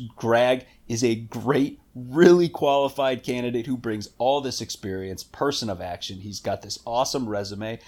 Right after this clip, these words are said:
Um, and we get all that, and we get this as a bonus. Um, and it's just, we should be happy about that.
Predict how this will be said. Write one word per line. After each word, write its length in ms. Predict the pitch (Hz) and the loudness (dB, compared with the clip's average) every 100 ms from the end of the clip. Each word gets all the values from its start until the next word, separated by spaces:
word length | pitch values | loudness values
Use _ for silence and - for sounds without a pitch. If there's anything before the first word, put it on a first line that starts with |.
| - - | -20 -2
Um, 280 | 127 127 127 _ _ | 0 0 -4 _ _
and 120 | 131 | -2
we 60 | 131 | 0
get 160 | 147 180 | 2 2
all 220 | 151 160 | 2 2
that, 340 | 147 156 156 - | 0 0 0 -2
and 500 | 120 139 143 131 117 | 0 0 -4 -10 -12
we 140 | 131 | -12
get 300 | 139 143 143 | -2 0 0
this 200 | 135 135 | -2 -4
as 140 | 135 123 | -2 -2
a 60 | |
bonus. 480 | 120 113 95 87 - - | -2 -4 -4 -8 -10 -6
Um, 360 | 104 101 98 | -6 -6 -8
and 340 | 92 98 107 104 - | -10 -8 -8 -10 -12
it's 220 | 110 107 - | -12 -10 -8
just, 220 | 131 - | -8 -6
we 80 | 120 | -6
should 140 | 131 | -4
be 100 | 135 | -4
happy 300 | 123 123 101 | 0 -2 -4
about 260 | 76 73 - | -12 -16 -18
that. 180 | - | -20